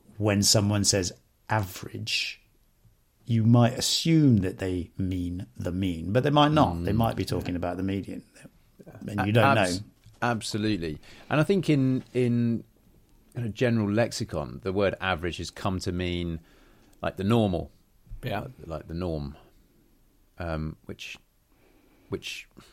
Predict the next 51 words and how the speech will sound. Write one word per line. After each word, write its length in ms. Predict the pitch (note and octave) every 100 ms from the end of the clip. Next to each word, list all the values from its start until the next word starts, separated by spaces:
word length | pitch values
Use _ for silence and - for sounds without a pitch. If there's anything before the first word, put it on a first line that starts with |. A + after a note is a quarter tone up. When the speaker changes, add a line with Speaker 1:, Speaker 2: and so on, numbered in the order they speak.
| _ _
Speaker 2:
it, 120 | A#2+ -
it 140 | A2
can 260 | - A#2 A2
be, 220 | E2+ F2+
but 280 | F#2+ F2+ - _
it 260 | - - G2
doesn't 340 | F#2+ F#2 -
necessarily 920 | G2 F#2+ - E2 - F#2+ F2+ E2 E2
mean 360 | E2 F2 D#2+ D#2
that. 420 | D2 G2 - - - _ _ _ _ -
Speaker 1:
Yeah, 60 | C#3+
th-, 140 | D#3
there 100 | -
was, 160 | D#3+ D3
um, 380 | D#3+ D#3 D3 B2 - _ _ _ - G#3+
I 80 | G2+
don't 160 | F#2
know 60 | F2
if 140 | E2+
you 60 | -
came 200 | F#2+ F#2
across 240 | - -
this, 260 | - B2 - - - - C3 -
<laughs> 520 | - - - B2+ A2
at 100 | B2
the 80 | B2
risk 260 | A#2 B2 -
of 80 | G2+
using 300 | A#2 G#2 G2+
up 140 | G2
all 80 | A2+
my 100 | G2
sketches 440 | F#2 - - F#2+
in 120 | G2 G2+
one 240 | G2+ F#2+
podcast. 460 | F#2+ F#2 E2+ D#2+ - - -
There 100 | -
was 140 | B2 B2+
one. 220 | D3 D3
Have 140 | - C#3+
you? 100 | F#3+
Did 160 | D#3
you 60 | D3+
come 140 | D#3
across 220 | D3+ D#3 -
the 60 |
one, 240 | C#3+ C3+ B2
wealth 260 | C3 C3
inequality 640 | - C3 B2+ C3+ C3 A#2+ G#2
in 60 | G2+
America? 540 | A#2 A2 F2+ D#2 F2+